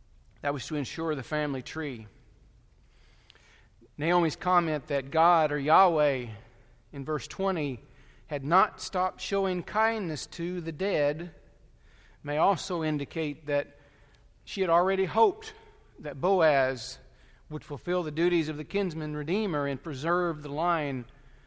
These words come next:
of Elimelech and Mahlon. What a good day this had been. What a glorious day this had been for Ruth and Naomi. Finally, they'd received some good news. Finally,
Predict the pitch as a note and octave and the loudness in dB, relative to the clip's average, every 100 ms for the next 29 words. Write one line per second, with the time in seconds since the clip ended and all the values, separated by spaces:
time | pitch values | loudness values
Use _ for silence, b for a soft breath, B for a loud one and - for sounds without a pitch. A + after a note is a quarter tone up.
0 | b b - - - - C#3 C#3+ E3+ D#3 | b b -20 -20 -18 -10 -6 -2 0 0
1 | D3 C#3 - C3+ E3 D#3+ C3 A#2+ A2+ A#2 | 0 -2 -4 -4 -2 -2 -2 -4 -8 -14
2 | - - _ _ _ _ _ - _ _ | -20 -20 _ _ _ _ _ -20 _ _
3 | _ _ _ _ - b b b b b | _ _ _ _ -20 b b b b b
4 | _ _ - _ _ _ _ _ - E3 | _ _ -20 _ _ _ _ _ -4 -4
5 | D#3 C#3+ F3+ C#3+ - - - C3+ D3+ D#3 | -2 -2 -2 -2 -14 -20 -20 -6 0 0
6 | D3+ C#3+ - C#3 C#3+ C3+ B2+ D3+ C3+ D#3+ | 0 -4 -8 -8 -6 -4 -4 -6 -6 0
7 | G3 G#3+ G#3+ - F#3 F3+ E3+ D#3+ - D3 | 2 2 0 -2 -2 -2 -2 -4 -6 -8
8 | C3+ F3 D3 C#3 C3 C#3 C#3+ D#3+ D#3 - | -2 0 0 -2 -4 -6 -2 -2 -2 -8
9 | C#3+ D3 D3+ F3 D3+ C3 - F3+ G3 A3 | -6 -4 -2 0 -2 -6 -6 -2 0 0
10 | F#3+ D#3+ E3 E3 - b b - D#3 D3+ | 0 0 -2 -4 -10 b b -8 -6 -4
11 | C#3+ - G3+ F#3 - E3+ D3+ E3 D#3 D#3+ | -6 -6 -4 -4 -4 -8 -4 -4 -2 -2
12 | D3 C3 - F#3 F#3 G#3+ G3+ E3 D#3 D#3 | -2 -6 -6 -2 0 2 0 0 -2 -2